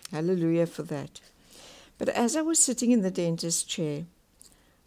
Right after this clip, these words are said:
I realized going to the dentist is like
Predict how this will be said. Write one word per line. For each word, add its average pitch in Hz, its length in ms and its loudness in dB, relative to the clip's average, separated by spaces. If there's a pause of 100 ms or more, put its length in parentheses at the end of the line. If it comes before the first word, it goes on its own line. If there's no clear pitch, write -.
(140)
I 190 80 2
realized 170 880 0 (1600)
going 190 300 2
to 339 100 -4
the 320 120 -6
dentist - 880 -6 (1000)
is 175 220 -2
like 165 460 -6